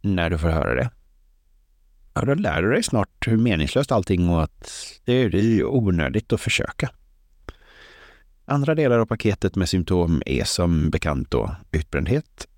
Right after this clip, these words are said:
och den långvariga stressen som, som blir av smärtan och depression som vi har sagt, som hänger med det ledsamma i att allt gör ont.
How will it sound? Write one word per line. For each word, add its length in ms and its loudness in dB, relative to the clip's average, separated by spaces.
och 520 2
den 160 2
långvariga 560 0
stressen 880 -4
som, 760 0
som 200 -4
blir 320 0
av 140 2
smärtan 460 -4
och 240 2
depression 480 -2
som 140 0
vi 80 2
har 60 2
sagt, 300 -8
som 320 -2
hänger 300 0
med 220 2
det 80 0
ledsamma 540 -2
i 80 -2
att 120 -4
allt 200 -6
gör 100 0
ont. 300 -6